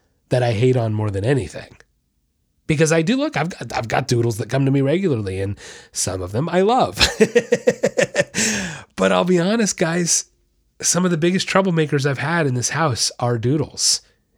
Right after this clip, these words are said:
And it mainly comes down to people get dogs they don't know anything about. They don't provide proper stimulation for. And then we get these severe behavioral issues. They don't g-, research the breeders. They get poor breeding.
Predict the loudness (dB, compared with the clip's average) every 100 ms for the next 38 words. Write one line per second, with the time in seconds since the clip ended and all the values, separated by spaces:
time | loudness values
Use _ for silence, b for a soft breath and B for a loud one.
0 | _ -2 -2 -2 -2 0 2 0 0 -2
1 | -2 -2 -2 -4 -4 -4 -4 -4 -6 -8
2 | -2 0 0 0 -2 -2 0 -2 -2 0
3 | 0 0 -2 -4 -2 0 2 0 -2 B
4 | B B -2 0 0 -2 -2 0 0 -2
5 | 0 -2 -2 -2 0 0 -2 -4 -6 -6
6 | -6 -6 -6 B B -4 0 0 0 0
7 | 0 0 -2 0 0 2 0 0 0 -2
8 | -4 -2 -2 0 0 0 -2 2 4 4
9 | 0 0 -2 0 2 2 0 -2 B B
10 | -2 -2 0 0 2 2 2 2 0 -4